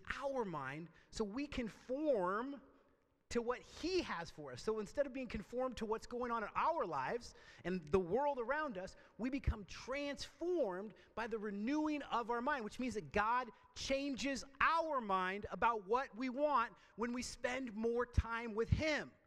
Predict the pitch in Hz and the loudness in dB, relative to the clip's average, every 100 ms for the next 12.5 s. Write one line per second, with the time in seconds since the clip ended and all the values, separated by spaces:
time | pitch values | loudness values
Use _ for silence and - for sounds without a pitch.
0 | _ _ 175 - 277 311 349 349 - - | _ _ -8 -2 0 2 0 -2 -10 -16
1 | - _ _ _ _ _ _ _ _ _ | -18 _ _ _ _ _ _ _ _ _
2 | _ - 294 320 - 294 247 262 277 285 | _ -6 -2 -2 -2 -2 -2 -4 -4 -4
3 | 262 240 202 190 208 208 233 233 190 165 | -2 -2 -4 -6 -8 -6 -2 -2 -2 -4
4 | 202 214 185 233 226 175 160 214 220 175 | -6 -6 -4 -2 -2 -2 -4 -4 -4 -4
5 | 240 233 180 - - - 214 226 208 208 | -4 -4 -6 -8 -16 -6 -6 -4 -6 -4
6 | 226 202 175 - 165 165 - 311 233 - | -4 -6 -12 -16 -14 -6 0 0 0 -2
7 | 262 - 277 277 247 220 208 180 302 - | -4 -2 -2 -2 -2 -2 -4 -4 -4 -2
8 | 180 160 269 269 294 254 196 226 196 233 | -4 -2 -2 -2 -2 -2 -2 0 2 2
9 | 277 285 262 294 277 302 320 247 311 - | 0 -4 -4 -2 -4 -4 0 2 2 -2
10 | - 226 269 233 190 233 277 214 - - | -8 -4 -4 -4 -4 -2 -2 -4 -8 -8
11 | 226 220 - - 247 269 277 269 214 196 | -6 -6 -6 -6 0 2 2 0 -2 0
12 | 208 269 247 147 117 | 0 0 0 -2 -6